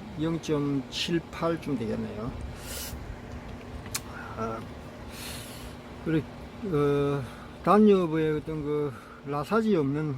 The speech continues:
그 특성을 다 가지고 있는 그런 종자입니다. 어, 그래서 저는 상당히 기대를 하고 있는데 아직까지 이 나는, 아, 신화가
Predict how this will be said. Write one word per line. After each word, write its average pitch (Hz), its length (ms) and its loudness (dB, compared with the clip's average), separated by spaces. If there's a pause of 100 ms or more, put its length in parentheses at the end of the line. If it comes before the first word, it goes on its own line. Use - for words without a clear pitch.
(120)
그 160 160 -4
특성을 175 560 -2
다 110 220 -8
가지고 143 320 -2
있는 127 180 -2
그런 123 320 -2 (440)
종자입니다. 123 640 -2 (880)
어, 107 160 -8
그래서 139 300 0
저는 135 240 0
상당히 131 340 0
기대를 147 360 4
하고 135 180 2
있는데 131 280 0
아직까지 151 440 2 (160)
이 139 800 -2 (220)
나는, 139 420 0 (760)
아, 104 340 -4 (180)
신화가 170 640 6